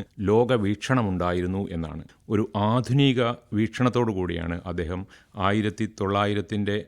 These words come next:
ആദ്യകാലത്തിൽ ജീവിച്ചത് എന്ന് നമുക്ക് ഇതിലൂടെ മനസ്സിലാകും. ഇന്ത്യയിൽ മാർക്സിസം ആരംഭിക്കുന്നതിന് മുമ്പാണ്,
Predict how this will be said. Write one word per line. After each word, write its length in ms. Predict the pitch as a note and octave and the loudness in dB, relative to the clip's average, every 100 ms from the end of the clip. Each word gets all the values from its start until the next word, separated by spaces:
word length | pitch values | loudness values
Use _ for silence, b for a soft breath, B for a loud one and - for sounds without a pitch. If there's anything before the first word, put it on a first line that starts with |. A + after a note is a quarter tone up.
| _ | _
ആദ്യകാലത്തിൽ 800 | G2 G2+ G#2+ A#2+ G2 F2 D#2+ F2 F2+ | -2 0 0 0 0 -2 -4 -6 -6
ജീവിച്ചത് 580 | F2 G2+ G#2 - A2 G#2+ G2+ | 0 0 0 0 -2 0 0
എന്ന് 140 | F2+ | 0
നമുക്ക് 300 | F2 E2 F#2+ F#2 - | 0 -2 -4 -6 -4
ഇതിലൂടെ 340 | F2+ F2+ F2 | -2 0 0
മനസ്സിലാകും. 540 | F2 E2+ - F#2 E2 D#2+ b b | 0 -2 -4 -4 -4 -6 b b
ഇന്ത്യയിൽ 380 | A2+ G#2+ B2+ C3+ | 2 4 4 4
മാർക്സിസം 580 | B2 G#2+ A2 - C3+ A#2+ | 2 0 -2 -4 0 2
ആരംഭിക്കുന്നതിന് 600 | A2 C3 B2+ C3 B2+ G2+ | 2 0 -2 0 0 0
മുമ്പാണ്, 400 | E2+ E2 E2 E2 | -2 -2 -4 -4